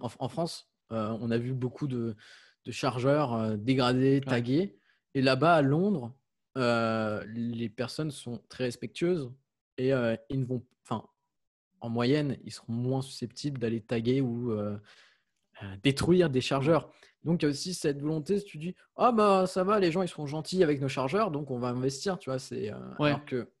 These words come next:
Speaker 1: en France, il y a un problème où, eh ben, nos, nos chargeurs deviennent d'un coup des cibles. Et, euh, ouais, enfin, on peut perdre de l'argent d'un coup, en fait, juste parce
Speaker 2: Mhm.
Speaker 1: qu'il y a,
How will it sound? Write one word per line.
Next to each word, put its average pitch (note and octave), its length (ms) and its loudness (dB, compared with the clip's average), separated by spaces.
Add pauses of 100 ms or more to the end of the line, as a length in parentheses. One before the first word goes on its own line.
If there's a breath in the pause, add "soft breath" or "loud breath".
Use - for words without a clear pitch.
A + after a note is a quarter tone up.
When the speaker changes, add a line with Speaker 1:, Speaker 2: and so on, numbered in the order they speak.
(100)
Speaker 1:
en - 80 -6
France, F#3+ 260 -2
il C#3+ 40 0
y - 20 2
a - 20 0
un A#2 80 -4
problème D3 300 0
où, G3 160 -2 (640 soft breath)
eh C#3 80 -4
ben, C#3+ 200 2
nos, C3 380 0
nos A#2+ 480 -4
chargeurs C3+ 340 0
deviennent B2+ 380 -2
d'un C#3 160 -2
coup C#3 180 -8
des D3+ 120 -2
cibles. D#3+ 420 -6 (420)
Et, B2+ 140 2
euh, A#2 80 0
ouais, D3+ 140 -4
enfin, A#2 200 -10
on G#2 280 -6
peut G#2 140 -10
perdre D#3 200 -4
de B2 60 0
l'argent A2+ 280 -2
d'un A#2 180 -6
coup, G3 220 -10
en D3 60 -6
fait, A#2 380 -10
juste A#2+ 160 -12
parce A#2 140 -4
Speaker 2:
Mhm. - 20 -20
Speaker 1:
qu'il C#3 140 -2
y B2+ 40 0
a, G2+ 380 -6